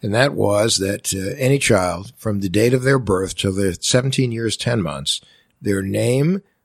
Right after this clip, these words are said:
the month and year of their birth, and their Social Security number would go on an index that would be much like the death index.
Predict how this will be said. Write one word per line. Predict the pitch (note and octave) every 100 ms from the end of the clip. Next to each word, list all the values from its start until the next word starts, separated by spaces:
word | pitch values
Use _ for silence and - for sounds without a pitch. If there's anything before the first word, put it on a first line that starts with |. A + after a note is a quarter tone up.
| _
the | G#2 G#2
month | G#2 B2 F3+ - G3+ C3+
and | G#2+ G2+
year | G#2+ D#3+ A2 G2
of | - G#2 F#2+
their | G#2 G#2+
birth, | A#2+ A#2 D#2 - - _ _ _ _ _
and | G2+ G#2+
their | A2+
Social | B2 A2+ - A#2
Security | E3 E3 G2
number | E2 E2+ E2+
would | F#2+ G#2 F2
go | A#2 A#2+
on | A#2 A2+
an | A#2 B2+
index | F3 A2+ D2 D2 - - - _ _
that | - G#2+
would | G#2+ F#2+
be | G2+
much | G2+ A2 -
like | G#2 G2+ G2+ -
the | G2
death | E2+ B2+ C3+ -
index. | D2+ C2 B1 - - -